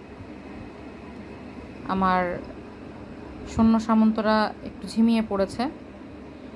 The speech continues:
একটু আগেও তারা যুদ্ধে ব্যস্ত ছিল। আর এখানে মাম্মাম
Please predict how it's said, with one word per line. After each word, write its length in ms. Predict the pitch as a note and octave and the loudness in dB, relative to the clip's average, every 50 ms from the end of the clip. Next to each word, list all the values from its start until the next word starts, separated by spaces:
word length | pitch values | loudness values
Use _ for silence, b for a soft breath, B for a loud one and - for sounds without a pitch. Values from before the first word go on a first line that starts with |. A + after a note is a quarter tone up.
| - - | -6 -4
একটু 180 | A#3 A3+ - - B3 | -4 -2 4 6 6
আগেও 180 | A#3+ A3+ B3 | 8 8 6
তারা 180 | A#3 B3 A#3+ A#3+ | 4 6 4 6
যুদ্ধে 280 | G3+ A3 A3+ F#3+ - A#3+ | 4 4 2 4 4 6
ব্যস্ত 220 | A3+ G#3 G#3 - - G3+ | 6 6 4 2 -4 -4
ছিল। 260 | - - G#3+ F#3+ G3 A#3+ D#4+ - - - - - - - - - - - - - - - - - - - - - - - - - | -2 -2 -2 0 0 0 -2 -2 -8 -14 -14 -14 -14 -14 -14 -14 -14 -14 -14 -14 -14 -14 -14 -14 -14 -14 -14 -12 -12 -8 -4 0
আর 80 | G3+ G3+ | 4 4
এখানে 280 | G#3 G#3 A3+ A3 A3 G#3+ | 4 6 6 6 6 6
মাম্মাম 420 | G#3 G3+ F#3+ G3 G#3 A3 A#3+ B3 | 6 6 6 6 6 6 6 8